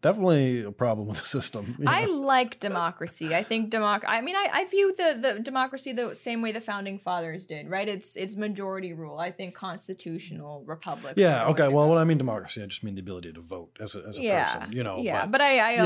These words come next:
Speaker 2: I
Speaker 1: I, I, I, I agree. I'm not talking about direct democracy or
Speaker 2: Yeah, in,
Speaker 1: something like
Speaker 2: in,
Speaker 1: that.
Speaker 2: in my
Speaker 1: Yeah.
Speaker 2: everyday life, I often regret that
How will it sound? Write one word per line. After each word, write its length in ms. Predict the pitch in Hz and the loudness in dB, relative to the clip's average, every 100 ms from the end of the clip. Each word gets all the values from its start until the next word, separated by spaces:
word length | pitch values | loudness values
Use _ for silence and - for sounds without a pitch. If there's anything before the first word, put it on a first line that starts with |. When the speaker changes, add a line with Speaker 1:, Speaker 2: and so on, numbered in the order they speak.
| 127 | 6
Speaker 2:
I 160 | 110 | 4
Speaker 1:
I, 240 | 143 - 135 | 2 2 -2
I, 60 | 127 - | -2 -4
I, 60 | 127 - _ | -4 -4 _
I 80 | 131 | 0
agree. 280 | 123 120 101 | 0 -2 -4
I'm 80 | 104 | -6
not 100 | 101 | -4
talking 220 | 104 107 | -4 -6
about 120 | 87 | -6
direct 300 | 90 95 - | -6 -6 -8
democracy 380 | 95 82 - 214 | -10 -10 -6 0
or 20 | |
Speaker 2:
Yeah, 80 | 185 180 | 4 4
in, 120 | 214 | 4
Speaker 1:
something 0 | 226 | 2
like 40 | |
Speaker 2:
in, 60 | 262 | 0
Speaker 1:
that. 80 | 226 | 2
Speaker 2:
in 120 | 262 | 4
my 140 | 254 233 | 4 4
Speaker 1:
Yeah. 80 | 226 | 4
Speaker 2:
everyday 400 | 196 208 190 180 | 2 2 2 4
life, 360 | 190 175 190 | 4 2 2
I 160 | 180 170 | 2 4
often 320 | 175 - 180 | 2 0 -6
regret 400 | 165 165 160 - | -4 0 0 0
that 580 | 160 170 151 127 - - | 0 2 2 0 -8 -18